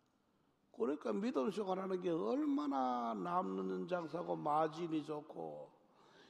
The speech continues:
이게 그 복 받고 있는 현장의 믿음 생활인데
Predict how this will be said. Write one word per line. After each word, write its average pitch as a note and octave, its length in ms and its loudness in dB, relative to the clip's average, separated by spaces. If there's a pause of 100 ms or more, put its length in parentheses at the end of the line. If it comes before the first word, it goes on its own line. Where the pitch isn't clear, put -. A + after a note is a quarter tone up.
(220)
이게 G#3 240 -2
그 - 300 -2 (100)
복 G3+ 240 -2
받고 - 460 2
있는 E3 480 4 (260)
현장의 G#3+ 640 2
믿음 D#3 440 0
생활인데 A2+ 580 -4